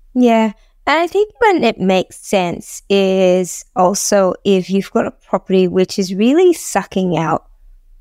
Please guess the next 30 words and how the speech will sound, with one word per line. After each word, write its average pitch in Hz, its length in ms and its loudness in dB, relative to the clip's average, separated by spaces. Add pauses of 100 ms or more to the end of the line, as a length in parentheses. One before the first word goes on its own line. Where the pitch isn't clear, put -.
all 190 180 2
your 202 240 0
funds 226 640 -2 (880)
and 226 140 2
it's - 260 -2
impacting, 262 680 0
and 226 100 4
it's 226 180 -4
impacting 254 800 0
your 185 200 -2
lifestyle 220 920 0 (300)
and 208 180 0
how 262 220 2
you 220 200 0
live, 190 520 0 (300)
like, 254 160 0
you 330 180 0
really 370 260 2
gotta 220 240 0
consider 208 600 -2
that 170 400 0
to - 120 -12
be 185 160 2
able 190 140 -2
to 180 60 -2
go, 180 320 -2 (580)
"Is 202 160 0
it 196 140 -2
really 185 280 2
serving, 165 640 -2